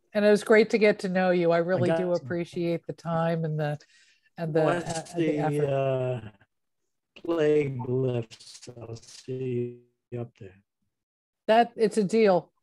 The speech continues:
Speaker 1: Absolutely.
Speaker 2: I
Speaker 1: Stay
Speaker 2: noticed
Speaker 1: in
Speaker 2: on the train that the train, are we frozen
Speaker 1: Train,
Speaker 2: here?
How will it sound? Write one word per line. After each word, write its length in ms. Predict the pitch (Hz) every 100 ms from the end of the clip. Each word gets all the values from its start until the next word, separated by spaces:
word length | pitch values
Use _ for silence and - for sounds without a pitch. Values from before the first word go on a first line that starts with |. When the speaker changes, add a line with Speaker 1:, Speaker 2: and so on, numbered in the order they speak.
| _ _
Speaker 1:
Absolutely. 800 | 196 190 - 214 202 190 170 165 _ _ _ _ _ _ 131
Speaker 2:
I 60 |
Speaker 1:
Stay 80 | 139
Speaker 2:
noticed 300 | 220 233 220
Speaker 1:
in 60 | 156
Speaker 2:
on 100 | 139
the 80 | 127
train 400 | - 143 139 120
that 160 | 117
the 80 | 120
train, 260 | - 139 131 _
are 880 | - - _ _ _ _ _ - -
we 60 | 127
frozen 340 | 127 202 240 185
Speaker 1:
Train, 100 | 196
Speaker 2:
here? 140 | 202